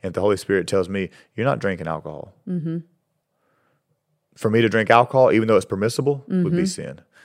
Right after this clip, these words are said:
Speaker 1: If he isn't telling you not
Speaker 2: That's
Speaker 1: to drink
Speaker 2: good.
Speaker 1: alcohol,
Speaker 2: Yeah.
Speaker 1: then hey, you know, have your, have your glass. I would, I would ask you that after that, put it down, but 'cause then you'll be drunk. But
Speaker 2: Yeah.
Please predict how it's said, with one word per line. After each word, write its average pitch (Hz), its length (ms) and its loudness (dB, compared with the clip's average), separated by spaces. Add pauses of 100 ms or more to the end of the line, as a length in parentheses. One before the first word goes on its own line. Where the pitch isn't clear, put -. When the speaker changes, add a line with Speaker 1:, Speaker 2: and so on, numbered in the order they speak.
(280)
Speaker 1:
If 92 100 -4
he 120 160 2
isn't 123 200 0
telling 139 260 4
you 139 80 -4
not 143 140 4
Speaker 2:
That's 123 100 2
Speaker 1:
to 131 60 2
drink 139 140 4
Speaker 2:
good. 151 60 6
Speaker 1:
alcohol, 170 480 4
Speaker 2:
Yeah. 185 260 -4 (600)
Speaker 1:
then 101 160 2
hey, 107 320 4 (840)
you 98 80 -10
know, 101 80 -2
have 117 200 0
your, 117 220 -4
have 120 180 2
your 104 140 0
glass. 104 560 0 (100)
I 92 80 -10
would, 92 160 -2
I 90 120 0
would 90 80 2
ask 95 240 -2
you 90 60 -2
that 87 280 -2
after 85 220 0
that, 120 260 6
put 92 140 0
it 82 80 -2
down, 87 320 -2
but 85 180 -4 (160)
'cause - 160 -20
then 95 140 -12
you'll 90 100 -8
be 87 80 -6
drunk. 101 260 -6
But - 120 -10 (200)
Speaker 2:
Yeah. 165 220 -8